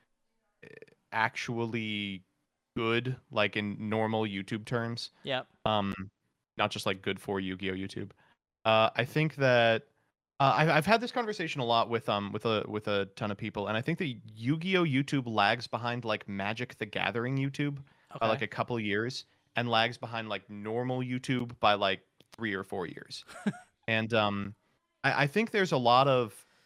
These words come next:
Speaker 1: these, like, high production value shows for, like, new and returning players, like Duel Knight, um, that are really, really good for the space, um, but are also just, like, ideas just straight lifted from other card game communities because they were, um,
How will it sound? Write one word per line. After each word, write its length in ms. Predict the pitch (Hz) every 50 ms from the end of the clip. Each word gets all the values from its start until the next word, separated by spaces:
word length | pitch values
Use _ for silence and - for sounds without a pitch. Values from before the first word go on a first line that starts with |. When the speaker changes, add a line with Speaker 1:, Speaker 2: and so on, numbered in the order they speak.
| _ -
Speaker 1:
these, 200 | 131 123 - -
like, 200 | 110 107 - -
high 300 | - - - 117 127 135
production 500 | - 139 123 117 113 - - 123 113 104
value 560 | 107 101 101 104 104 104 98 98 98 95 101
shows 600 | - - - 110 98 95 95 98 98 95 92 -
for, 600 | - - - 101 98 98 98 95 95 92 92 92 - _ _ _ _ _ _ _ _ _ _
like, 160 | 104 95 -
new 240 | 110 107 113 113 117
and 100 | 117 117 107
returning 380 | 104 - - 107 101 104 101
players, 380 | - - 98 95 95 95 98 -
like 180 | 101 95 -
Duel 200 | - 104 104 104 104
Knight, 300 | 101 92 92 92 92 - _ _ _ _ _ _ _ _ _ 98
um, 280 | 98 95 92 92 95 -
that 140 | 104 101 104
are 440 | 110 117 117 113 110 104 98 92 - -
really, 400 | 113 113 131 147 151 147 143 120
really 220 | 110 113 110 107
good 180 | 98 110 104 98
for 100 | - 107
the 80 | 98 101
space, 500 | - - - 107 98 98 95 - - - - _ _ _ _ _ _ _ -
um, 180 | 107 104 104 101
but 140 | - 160 156
are 100 | 156 127
also 280 | 170 196 180 - 185 147
just, 240 | 131 131 - -
like, 180 | 131 117 110 -
ideas 520 | - 113 113 107 113 107 104 101 101 - - -
just 200 | 131 127 113 -
straight 320 | - - 127 113 107 - -
lifted 400 | 107 104 101 - - 98 92 -
from 240 | - 110 101 98 98
other 200 | 101 95 101 98
card 240 | - - 95 95 101
game 160 | 101 95 95
communities 580 | - 107 101 98 95 95 92 95 95 92 92 -
because 400 | - - 107 - 127 117 107 -
they 120 | 104 101 98
were, 300 | 95 95 95 92 92 - - _ _ _ _ _ _ _ _ _ -
um, 400 | 104 101 95 92 92 92 92